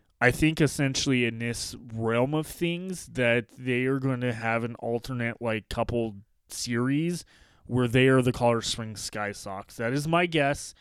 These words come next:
That is my prediction. I think that's what the announcement is on Monday. Um,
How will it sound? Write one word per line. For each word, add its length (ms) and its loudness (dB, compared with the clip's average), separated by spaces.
That 100 -2
is 160 0
my 160 4
prediction. 800 0
I 140 0
think 260 0
that's 300 2
what 160 2
the 140 2
announcement 580 -2
is 240 -2
on 160 0
Monday. 540 -2
Um, 640 2